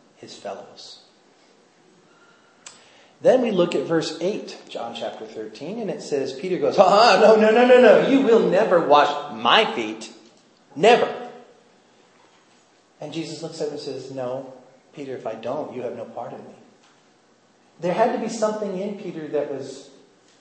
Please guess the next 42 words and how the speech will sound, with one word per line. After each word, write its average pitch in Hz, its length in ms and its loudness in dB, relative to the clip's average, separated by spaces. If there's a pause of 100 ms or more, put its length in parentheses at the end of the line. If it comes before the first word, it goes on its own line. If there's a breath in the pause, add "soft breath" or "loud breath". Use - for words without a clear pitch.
uh, 139 60 -12 (200)
that - 280 -6
Jesus 160 380 -10
did 165 160 -12
not 151 220 -6
like. 123 220 -8 (2250 soft breath)
They 165 120 4
didn't 151 280 -6
name 202 280 0
it - 240 -6
here. 107 320 -10 (480)
I 139 160 0
call 147 300 0
it - 200 -6
pride. 113 340 -8 (2000)
Let 226 120 6
me 302 120 2
give 262 160 2
you 247 160 4
a, - 300 4
another 180 280 2
story 175 380 -2
to 160 100 -4
help 170 220 -4
you 175 60 -4
understand 151 420 -6
what 135 100 0
I 165 140 2
think 151 280 -6
Peter 160 200 -8
was 143 180 -8
going 139 320 -4
through 120 220 -12
here. 95 300 -14 (400 loud breath)
And, 165 140 -2
and 180 200 2
I 240 80 4
don't 339 160 2
think 285 160 -6
Peter 254 160 -2
was 208 160 -4
necessarily 196 760 -4